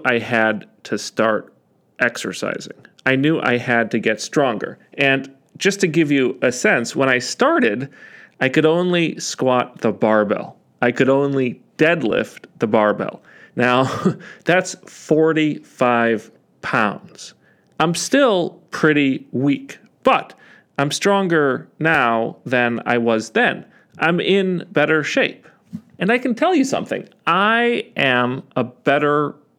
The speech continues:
person because I'm physically stronger. And that's a very weird idea for me. It's a very counterintuitive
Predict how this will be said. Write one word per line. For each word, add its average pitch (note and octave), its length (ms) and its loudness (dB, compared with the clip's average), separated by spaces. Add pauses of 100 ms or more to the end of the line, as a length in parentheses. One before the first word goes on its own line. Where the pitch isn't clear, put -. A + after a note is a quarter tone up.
person A#2 680 -2 (640)
because C#3 640 0 (120)
I'm B2+ 540 0 (360)
physically C#3 500 0
stronger. D#3+ 500 -4 (480)
And F#3 100 2
that's C4+ 160 0
a D4 60 2
very F#3 300 2
weird C3+ 400 2
idea A2+ 360 2
for - 160 -4
me. - 260 -8
It's - 180 -2
a C#3+ 40 2
very D#3 220 2
counterintuitive C3+ 1200 -2